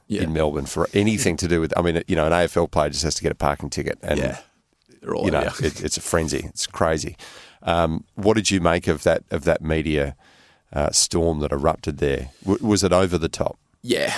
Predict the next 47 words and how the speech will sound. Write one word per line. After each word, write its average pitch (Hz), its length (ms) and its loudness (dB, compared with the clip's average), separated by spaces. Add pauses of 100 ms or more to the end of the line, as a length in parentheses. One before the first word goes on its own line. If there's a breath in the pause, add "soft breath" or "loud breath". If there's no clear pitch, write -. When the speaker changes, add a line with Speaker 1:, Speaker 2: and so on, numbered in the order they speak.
(160 loud breath)
Speaker 1:
in 110 120 0
my 104 200 4
opinion, 101 480 0
um, 98 580 0 (360 soft breath)
you 98 140 -4
know, 76 100 -2
you, 87 280 -4
we, 78 300 -6 (120)
we're 104 120 -8
having 98 520 -2
end 98 240 -4
of 87 100 -12
season 98 400 -2
drinks 98 560 -6
in 104 80 -18
two 107 120 -2
thousand 98 240 0
thirteen. 98 600 0
There's, 87 260 -8
they're - 180 -2
outside 98 520 -2
Job's - 360 -4
house. 101 420 0
We're - 80 -6
going 101 240 -4
in 101 100 -4
and 85 140 -6
out. 90 260 -2
People 92 200 -2
are - 20 -8
trying 92 240 -4
to 87 60 -2
get 85 120 -2
interviews. 95 720 0 (600 loud breath)
And 95 100 -6
it - 20 -2
was 101 120 -2
a 98 40 -4
time 104 300 2
where 92 100 0
you 90 100 2
could 92 120 -8
see 104 400 2
the 87 100 -4
strain 85 460 -2
on, 82 300 -6
especially - 540 -2